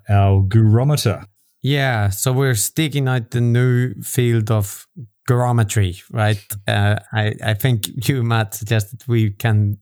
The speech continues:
Speaker 2: label ourselves gurometricians, which
Speaker 1: <laughs>
Speaker 2: I'm particularly down with, but it seemed a good idea to, as we're going through and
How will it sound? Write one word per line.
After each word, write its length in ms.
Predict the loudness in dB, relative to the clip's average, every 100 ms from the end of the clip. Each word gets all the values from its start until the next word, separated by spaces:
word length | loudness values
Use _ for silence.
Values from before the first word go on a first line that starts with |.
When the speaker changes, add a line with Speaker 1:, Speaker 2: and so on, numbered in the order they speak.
| -6
Speaker 2:
label 340 | -2 0 2
ourselves 440 | 0 0 0 0 -4 -18 -20 _ _ 0
gurometricians, 1000 | 2 2 2 0 -2 0 -2 -2 -6 -2
which 320 | -2 -2 -10 -4
Speaker 1:
<laughs> 60 |
Speaker 2:
I'm 720 | -2 0 -2 -4 -8 -8 -8 -4
particularly 600 | -4 -4 -6 -4 -2 -2
down 340 | 0 0 0
with, 220 | 0 -2 -4
but 260 | -4 -4 -6 _ _ _ _ _ _
it 240 | -4 -4 -4
seemed 380 | -2 0 0
a 60 | -4
good 260 | -4 -2 -2
idea 880 | -2 -2 -4 -4 -2 -2 -2 -4 -6 -4
to, 440 | 0 0 0 -2 -4 _ _ _ -4
as 240 | -2 -2
we're 80 | -2
going 280 | 0 -2 -2
through 540 | -2 0 0 0 -2 -4
and 360 | -2 0 0